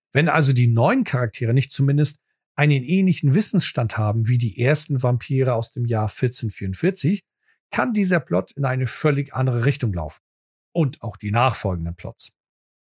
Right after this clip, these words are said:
Doch auch hier mit ein wenig Anpassung, Vorarbeit kann das auch gelöst werden. Wie dem auch sei, die Spieler reisen also nach Basel und somit auch in den zweiten Plot des zweiten Buches.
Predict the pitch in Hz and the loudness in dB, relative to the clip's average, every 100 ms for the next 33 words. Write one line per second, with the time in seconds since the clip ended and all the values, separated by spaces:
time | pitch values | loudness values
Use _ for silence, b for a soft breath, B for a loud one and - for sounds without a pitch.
0 | _ _ _ _ _ _ _ _ - 220 | _ _ _ _ _ _ _ _ -2 2
1 | 226 175 - 208 214 170 180 - - _ | 2 2 2 4 4 4 2 -2 -8 _
2 | 156 147 139 151 139 - - 139 170 - | 2 4 4 4 4 0 -4 0 2 2
3 | 170 - 165 165 165 - - - - - | 0 2 4 4 4 0 -10 -14 -8 0
4 | 165 123 123 120 123 - - _ - 123 | 0 2 2 2 2 0 -6 _ -2 0
5 | 117 110 - - 92 - 90 90 - - | 2 2 -2 -6 -8 -6 -8 -8 -14 -20
6 | _ _ _ _ _ _ _ _ _ _ | _ _ _ _ _ _ _ _ _ _
7 | _ _ - 180 233 185 135 170 277 - | _ _ 0 2 4 4 4 2 0 -8
8 | _ _ 143 147 - 220 196 139 139 170 | _ _ 2 2 2 2 2 4 4 4
9 | 180 123 127 110 90 - - 110 131 143 | 2 0 0 -2 -6 -8 -4 0 2 2
10 | 165 180 _ _ - 180 165 226 226 - | 2 0 _ _ 0 2 4 2 0 0
11 | 151 175 - 131 123 135 143 - 107 - | 0 0 -2 0 2 2 0 -2 -2 -4
12 | 135 98 92 - 127 - - 92 135 120 | -6 -6 -6 -4 -4 -4 -8 -6 -2 0
13 | 113 90 87 - | -2 -4 -12 -14